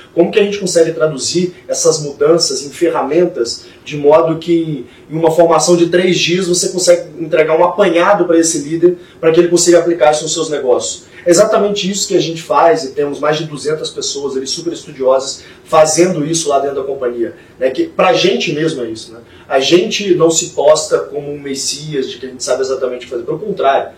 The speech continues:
nós somos curiosos e somos executores. Então a gente pega essas ferramentas novas, aprende, executa nos nossos negócios e fala, "Ó, aprendemos isso aqui na execução, a gente gostaria de saber isso se a gente estivesse executando de novo", a gente passa esse shortcut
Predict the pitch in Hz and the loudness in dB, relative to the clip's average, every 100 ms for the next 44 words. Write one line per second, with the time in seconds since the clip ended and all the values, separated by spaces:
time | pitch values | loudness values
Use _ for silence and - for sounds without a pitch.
0 | - - - 175 - 208 190 147 - - | -20 -14 -8 -8 -6 2 4 4 2 -6
1 | - - _ - - - 139 175 220 233 | -14 -16 _ -20 -20 -12 -4 -4 -4 -4
2 | - 180 175 180 202 - 151 117 - - | 0 2 4 2 2 2 2 2 -4 -10
3 | - - 135 127 165 185 - - - 196 | -14 -18 -10 4 4 4 0 -6 -2 2
4 | 226 233 220 - 160 165 170 160 - - | 4 4 2 2 4 4 4 2 2 -2
5 | - - - 175 160 156 170 170 151 131 | -6 -20 0 2 2 4 4 4 0 2
6 | 143 175 - - - - 185 175 220 190 | 4 6 6 4 2 0 2 2 2 0
7 | 202 185 175 - - 240 254 220 180 160 | 2 4 2 0 -2 -2 2 4 4 4
8 | 170 165 165 165 185 185 185 202 170 - | 2 2 2 4 2 0 4 4 4 0
9 | - - - 190 180 202 208 202 - 240 | -6 -2 0 2 2 2 0 -2 0 -2
10 | - 190 208 185 160 180 - 170 170 170 | -2 -2 0 2 2 0 2 0 2 2
11 | 180 175 - 175 165 170 165 180 - 175 | 6 4 4 2 4 2 2 -2 -2 -4
12 | - - 170 160 151 160 156 156 - 160 | -8 -10 -6 0 4 4 2 -6 -2 0
13 | 156 165 160 165 160 160 - 160 - 165 | 2 0 2 2 0 -4 0 2 2 0
14 | 175 160 - 165 143 - 127 | -2 -6 -2 0 0 0 -2